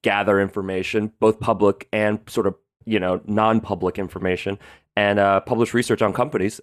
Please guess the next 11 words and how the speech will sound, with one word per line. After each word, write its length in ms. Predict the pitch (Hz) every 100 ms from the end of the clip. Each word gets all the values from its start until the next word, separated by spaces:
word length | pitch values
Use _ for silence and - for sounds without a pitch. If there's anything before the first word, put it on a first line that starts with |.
| -
and 280 | 101 101 110
use 140 | 113
that 180 | 113 107
to, 80 | 104
you 80 | 107
know, 120 | 92
sort 180 | - 98
of 80 | 87
facilitate 720 | - - 107 98 - 98 82
liquidity 560 | 92 - 95 92 95 - _ -
and, 420 | 95 92 92 87